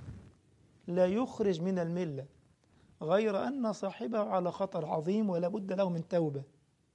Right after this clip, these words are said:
يعني إيه نفاق أصغر؟ يعني نفاق في الأعمال. صفات المنافقين إيه؟ الكاذب، صح؟ إنه عنده التقية بيكذب، بيقول لك: "أنا مسلم"، هو كذاب وكافر. فالصفة دي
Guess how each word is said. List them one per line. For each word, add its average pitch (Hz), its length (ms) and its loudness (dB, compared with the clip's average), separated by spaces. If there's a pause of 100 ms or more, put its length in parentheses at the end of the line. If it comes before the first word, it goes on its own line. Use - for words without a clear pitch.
(840)
يعني 180 260 -2
إيه 269 60 0
نفاق 233 400 -2
أصغر؟ 180 400 -2 (160)
يعني 277 220 -4
نفاق 330 220 -8
في - 100 -10
الأعمال. 196 540 -2 (1040)
صفات 262 400 -4
المنافقين 202 600 -2
إيه؟ 196 260 -2 (200)
الكاذب، 170 440 2 (600)
صح؟ 262 360 0 (300)
إنه 185 120 0
عنده 277 220 0
التقية 277 320 -4
بيكذب، 247 420 -2 (600)
بيقول 240 180 2
لك: 226 120 0
"أنا 202 120 0
مسلم"، 233 260 0
هو 262 80 2
كذاب 254 320 0
وكافر. 240 460 -2 (1600)
فالصفة 233 600 0
دي 202 220 0